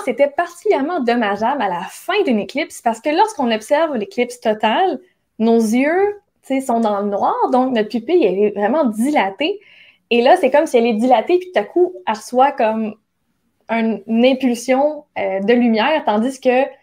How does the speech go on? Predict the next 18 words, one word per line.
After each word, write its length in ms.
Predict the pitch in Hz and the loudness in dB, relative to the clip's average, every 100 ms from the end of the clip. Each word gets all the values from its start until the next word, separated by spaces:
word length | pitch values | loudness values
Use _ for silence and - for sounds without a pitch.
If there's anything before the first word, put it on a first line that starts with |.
| _ _ | _ _
si 200 | - 269 | -2 0
on 60 | |
regarde 300 | 233 247 277 | 2 2 2
le 80 | 226 | 0
soleil 280 | 214 214 262 | 0 0 0
dans 180 | 208 208 | 0 0
un 100 | 208 | -2
après-midi 540 | 196 226 214 202 262 | -2 -2 -2 0 0
régulier, 420 | 262 208 208 330 | 0 0 0 2
ben, 180 | 285 226 | 4 4
déjà, 260 | 254 269 349 | 2 2 2
nos 160 | 247 | 2
pu-, 140 | 233 - | -2 -6
nos 200 | 233 233 | -4 -2
pupilles 360 | 226 - 320 339 | -4 -6 -4 -2
sont 160 | 220 | -2
déjà, 440 | 208 226 240 277 | 0 2 4 4
euh, 120 | 254 | 4